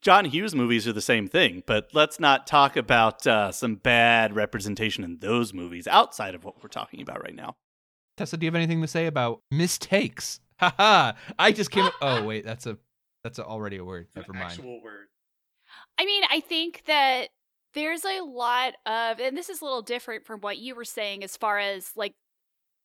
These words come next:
Speaker 3: Count of Monte Cristo isn't necessarily trying to tell you that revenge is good. It's just,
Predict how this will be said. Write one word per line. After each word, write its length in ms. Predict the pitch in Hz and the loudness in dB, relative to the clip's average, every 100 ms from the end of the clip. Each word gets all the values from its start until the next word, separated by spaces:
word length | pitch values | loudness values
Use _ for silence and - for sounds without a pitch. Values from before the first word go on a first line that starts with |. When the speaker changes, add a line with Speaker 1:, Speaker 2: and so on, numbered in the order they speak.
| _ _ _ _ | _ _ _ _
Speaker 3:
Count 220 | 254 392 427 | -2 0 0
of 80 | |
Monte 160 | 330 285 | -2 -2
Cristo 400 | - 320 - 240 | -4 -8 -4 -4
isn't 240 | 277 269 233 | -4 -6 -6
necessarily 480 | 254 - 247 208 | -8 -6 -8 -8
trying 420 | 202 - 254 247 226 | -8 0 4 4 0
to 60 | |
tell 200 | 208 220 | -6 -6
you 160 | 208 202 | -6 -6
that 140 | 208 | -6
revenge 360 | 202 202 202 196 | -6 -6 -6 -8
is 160 | 180 | -14
good. 360 | - 233 185 190 | -2 -2 -2 -4
It's 220 | 214 - | -6 -4
just, 340 | 240 226 - | -4 -4 -6